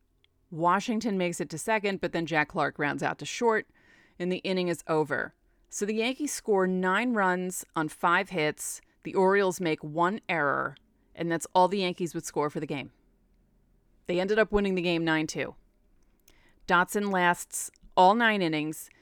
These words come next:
He gave up two runs, one in the bottom of the first. He gave up,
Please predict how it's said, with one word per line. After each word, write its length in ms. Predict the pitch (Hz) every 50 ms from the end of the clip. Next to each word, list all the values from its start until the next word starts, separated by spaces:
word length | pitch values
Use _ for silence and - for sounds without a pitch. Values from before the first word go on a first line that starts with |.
| _ _ _ _
He 140 | _ 220 202
gave 220 | 180 196 190 175 190
up 240 | 180 175 - - - - _ -
two 260 | - - 240 233 240
runs, 520 | 233 196 170 160 156 170 185 - - - - _ _
one 380 | - 160 175 185 190 208 220 233
in 160 | - 220 208
the 60 | 202
bottom 280 | 170 185 180 180 190 190
of 40 | 185
the 60 | 156
first. 420 | - - 151 147 151 156 - -
He 100 | - 160
gave 220 | 147 165 165 143 160
up, 200 | 156 156 -